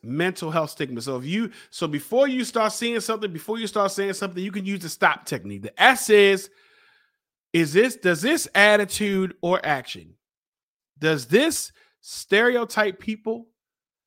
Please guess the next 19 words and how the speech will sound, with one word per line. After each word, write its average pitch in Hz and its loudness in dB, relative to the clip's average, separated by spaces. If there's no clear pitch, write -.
with 131 -6
mental 180 -2
health 190 -2
conditions? 190 -6
So - -10
that's 165 -2
the - -20
S. - -12
Does 123 -8
this 214 2
attitude 180 -2
or 185 -6
action - -16
stereotype 196 -2
people - -14
with 123 -6
mental 175 -2
health 160 -2
conditions? - -14